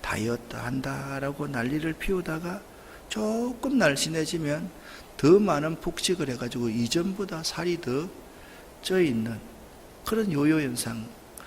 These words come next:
그러니까 영적인 의미에도 요요 현상이 많이 나타나더라라는 겁니다. 이 광야의 삶을 통해서 우리가 구 장에서 느껴야 될 것은 여호와의 명령을 따라 진을 치고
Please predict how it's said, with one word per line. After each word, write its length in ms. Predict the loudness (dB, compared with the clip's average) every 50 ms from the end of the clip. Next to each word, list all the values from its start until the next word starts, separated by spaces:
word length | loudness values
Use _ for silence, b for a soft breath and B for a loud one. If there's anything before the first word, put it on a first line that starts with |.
| B B B
그러니까 240 | -6 -4 -4 -4 B B B B B 2
영적인 680 | 4 4 6 4 4 4 2 2 2 2 0 -2 0 0
의미에도 640 | 2 2 2 2 0 -2 -4 -4 -4 -4 -6 -6 -8 -12 -16 -18 -18 B B B B B B B B 4
요요 300 | 6 8 8 8 6 4 2
현상이 560 | 0 -2 -4 -4 -4 -4 -4 -4 -6 -6 -8 -12 -14 -18 -20 -20 -18 -12 -8
많이 360 | -6 -4 -4 -4 -2 -2 0
나타나더라라는 1300 | 0 0 -2 -4 -6 -6 -6 -6 -8 -8 -8 -8 -8 -8 -8 -10 -10 -12 -12 -8 -4 -4 -2 -2 -4 -8 -8
겁니다. 360 | -12 -12 -12 -14 -16 -16 -16 -16 -18 B B B B B B B B
이 100 | -2 -2
광야의 720 | 0 0 0 0 0 2 2 2 2 0 0 -4 -6 -10 -12 -16 -14
삶을 720 | -10 -8 -8 -6 -6 -4 -4 -2 0 0 0 0 -2 -4
통해서 420 | -6 -6 -4 -4 -4 -4 -6 -6 -4
우리가 340 | -4 -2 -2 -2 -4 -4 -8 -8
구 160 | -4 0 0
장에서 500 | 2 2 2 0 -2 -4 -6 -6 -6 -4
느껴야 420 | -2 -2 -2 -2 -2 -4 -4 -4 -4
될 140 | -6 -8 -10
것은 380 | -10 -12 -10 -10 -8 -8 -8 -10 -12 -16 -18 -18 B B B B B B B B B B B B B 4
여호와의 540 | 6 8 8 8 8 8 6 4 4 2 0 0
명령을 640 | 0 2 2 2 2 2 2 0 -2 -4 -6 -6
따라 360 | -6 -6 -6 -6 -4 -6 -6 -6
진을 360 | -4 -4 -2 -2 -2 -4 -4
치고 260 | -4 -6 -6 -6 -8